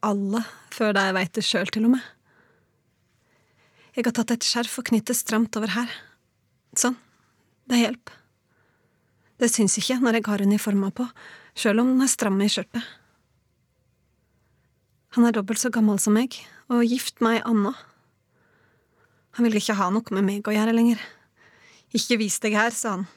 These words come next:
"Hold deg unna meg. Jeg har familie, jeg har unger.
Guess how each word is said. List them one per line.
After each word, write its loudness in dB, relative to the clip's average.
"Hold 0
deg 0
unna 4
meg. 2
Jeg 0
har 0
familie, 4
jeg 0
har -4
unger. 4